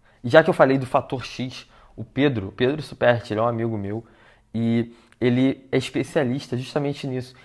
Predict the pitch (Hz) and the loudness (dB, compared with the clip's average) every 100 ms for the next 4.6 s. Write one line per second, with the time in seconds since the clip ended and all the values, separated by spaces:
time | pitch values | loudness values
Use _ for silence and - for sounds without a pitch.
0 | - 131 110 151 202 - 131 147 147 127 | -10 -6 -4 -4 -2 -2 -2 -4 -6 -12
1 | - 98 95 - _ _ - _ - 110 | -8 -8 -8 -16 _ _ -20 _ -12 -4
2 | 113 113 135 123 123 139 - 127 - 117 | -4 -2 -4 -4 -6 -6 -4 -4 0 0
3 | 110 107 92 - 92 92 95 - _ - | -2 -6 -8 -2 0 0 -6 -18 _ -8
4 | 113 110 113 - 110 | -2 -2 -2 -2 -2